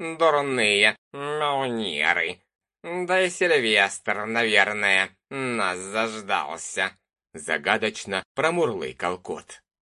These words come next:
«Если б только Сильвестр», сокрушенно вздохнул Женька. «Дома нас еще и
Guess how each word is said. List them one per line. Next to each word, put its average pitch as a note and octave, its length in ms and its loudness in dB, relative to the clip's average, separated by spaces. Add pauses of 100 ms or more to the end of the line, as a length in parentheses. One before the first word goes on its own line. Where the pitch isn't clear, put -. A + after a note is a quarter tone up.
(380)
«Если A3+ 580 0
б - 100 -8
только C#3 440 0
Сильвестр», F#2+ 960 -2 (420)
сокрушенно A2 920 -2 (100)
вздохнул G#2+ 640 -2
Женька. F#2 580 -6 (240)
«Дома A#2+ 540 4
нас A2 380 2
еще G#2 540 0
и A#2+ 240 6